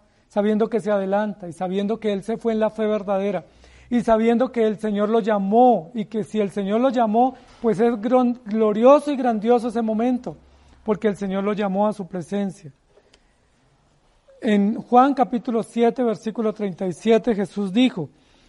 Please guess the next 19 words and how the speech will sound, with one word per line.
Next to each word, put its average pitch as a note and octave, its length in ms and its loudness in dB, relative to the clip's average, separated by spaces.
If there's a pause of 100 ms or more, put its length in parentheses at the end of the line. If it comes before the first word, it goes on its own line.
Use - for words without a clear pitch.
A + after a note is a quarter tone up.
(180)
"En A3 160 4
el G#3+ 140 6
último D4 420 6
y A#3+ 60 2
gran A#3 260 4
día B3 200 6
de A#3+ 80 6
la G#3 120 6
fiesta, A#3 500 4
Jesús G#3+ 320 -4
se A#3 120 0
puso C#4+ 440 0
en C4+ 120 -2
pie A3 460 4
y A3+ 120 0
alzó G#3 360 2
la A3+ 120 8
voz A3+ 260 2
diciendo, G#3 640 0